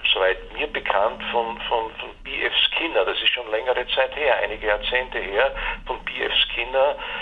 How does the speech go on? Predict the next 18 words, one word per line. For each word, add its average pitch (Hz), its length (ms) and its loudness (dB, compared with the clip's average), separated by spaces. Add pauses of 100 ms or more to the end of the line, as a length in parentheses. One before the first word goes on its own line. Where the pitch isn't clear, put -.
(920)
äh, 120 760 4
dem 110 200 0
Lerntheoretiker 113 1000 2
und 110 160 -2
Behavioristen, 101 840 0
dem 113 160 -2
amerikanischen, 110 880 2 (120)
stammt, 104 420 0 (120)
äh, 117 300 2
unter 113 140 -8
dem 110 200 -4
Titel 123 240 -6 (120)
Futurum 123 440 -6 (160)
zwei, 92 420 4 (300)
auf 101 140 2
Englisch 113 460 0
Walden 110 480 0
two. 127 280 0